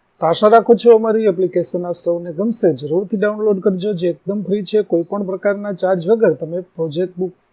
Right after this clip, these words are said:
સ્વાધ્યાય પોથી, સ્વાધીન પોથી બધી જ પી ડી એફ જોઈ શકશો. તો ચાલો મિત્રો, હવે આપણે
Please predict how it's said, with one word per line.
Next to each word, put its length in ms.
સ્વાધ્યાય 380
પોથી, 360
સ્વાધીન 540
પોથી 360
બધી 240
જ 120
પી 100
ડી 140
એફ 220
જોઈ 300
શકશો. 500
તો 80
ચાલો 240
મિત્રો, 340
હવે 160
આપણે 380